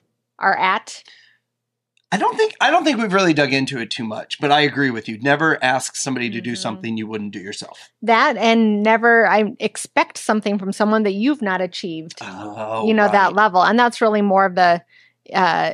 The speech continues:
Speaker 1: you know, kind of the Lucy, the, uh, hippy dippy.
Speaker 2: Oh.
Speaker 1: You know, I'm at this spiritual level of development, or, you know, I,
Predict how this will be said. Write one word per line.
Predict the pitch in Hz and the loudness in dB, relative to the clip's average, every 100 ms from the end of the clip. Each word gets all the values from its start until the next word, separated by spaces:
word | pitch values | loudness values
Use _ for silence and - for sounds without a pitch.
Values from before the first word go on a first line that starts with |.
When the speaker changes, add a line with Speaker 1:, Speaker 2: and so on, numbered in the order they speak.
| - | -4
Speaker 1:
you | 202 | -2
know, | 180 | -2
kind | 170 196 | 0 -2
of | 175 | 0
the | 180 165 _ _ _ _ - | -2 -2 _ _ _ _ -14
Lucy, | 196 202 - 190 180 185 185 214 _ _ | -8 -6 -6 -8 -8 -12 -16 -18 _ _
the, | 208 185 196 - | -4 0 -2 -2
uh, | 180 180 | -2 0
hippy | 214 - 202 | -2 -2 0
dippy. | 214 208 196 220 175 | 0 2 0 2 4
Speaker 2:
Oh. | 175 151 - - _ | 6 4 0 -14 _
Speaker 1:
You | 269 | 0
know, | 233 214 | 4 4
I'm | 202 247 294 | 4 4 4
at | 247 196 | 4 2
this | 254 | 0
spiritual | - - 170 165 165 160 | -2 -4 -4 -2 -4 -4
level | 160 165 | -4 -4
of | 165 | -6
development, | 165 170 170 180 202 - | -6 -4 -2 -2 -2 2
or, | 202 202 202 202 | 4 6 4 2
you | 254 233 | 2 4
know, | 220 208 | 6 6
I, | 208 233 254 254 | 4 4 4 2